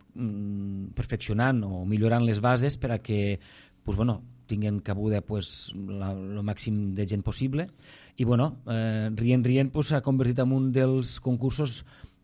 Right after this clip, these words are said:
amb més, eh, tradició i amb més acceptació i amb més prestigi de,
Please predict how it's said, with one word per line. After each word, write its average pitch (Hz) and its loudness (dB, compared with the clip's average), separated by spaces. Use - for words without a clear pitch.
amb 110 0
més, 127 2
eh, 101 -10
tradició 135 4
i 143 -2
amb 113 0
més 113 0
acceptació 120 -2
i 117 0
amb 110 4
més 110 2
prestigi 117 0
de, 127 2